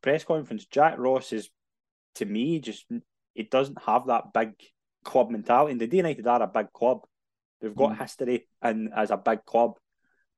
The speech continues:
Speaker 1: That, to me, you do not lose nine nil and recover from it, in my opinion, especially at a club like that.
Speaker 2: No, um, you're spot on with what you've said, Scott. Um,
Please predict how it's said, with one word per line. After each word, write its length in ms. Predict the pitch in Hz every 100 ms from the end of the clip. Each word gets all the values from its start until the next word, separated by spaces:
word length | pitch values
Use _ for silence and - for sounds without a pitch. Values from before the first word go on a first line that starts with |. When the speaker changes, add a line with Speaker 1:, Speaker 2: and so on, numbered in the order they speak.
| _ _
Speaker 1:
That, 280 | 127 - -
to 100 | 123
me, 500 | 117 117 117 - - -
you 200 | 117 110 -
do 160 | 135 127
not 220 | 123 113
lose 220 | 110 110
nine 240 | 110 107 104
nil 200 | 101 104
and 80 |
recover 340 | 98 - 101 98
from 240 | - 107
it, 40 | 107
in 60 |
my 120 | 104 101
opinion, 340 | - 104 101
especially 420 | 95 117 110 120
at 60 | 101
a 20 |
club 220 | - 98
like 80 | -
that. 160 | 95 - _ _ _ _ _ _ _ _ _ _ -
Speaker 2:
No, 420 | 139 139 135 - - - - -
um, 420 | 131 131 120 - -
you're 200 | 117 117
spot 400 | - 147 123 98
on 80 | 113
with 100 | 113
what 160 | 113 107
you've 120 | 107
said, 320 | 113 117 113
Scott. 360 | - 127 120 117
Um, 380 | 113 113 110